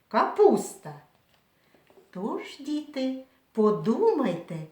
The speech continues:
і скажіть, а в чому кухар готує борщ? Вірно, у каструлі. Тож для сьогоднішнього заняття нам знадобиться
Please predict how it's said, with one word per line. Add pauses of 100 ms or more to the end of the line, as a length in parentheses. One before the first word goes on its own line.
(260)
і
скажіть, (340)
а
в
чому (520)
кухар (180)
готує
борщ? (600)
Вірно, (400)
у
каструлі. (580)
Тож
для
сьогоднішнього
заняття (320)
нам (260)
знадобиться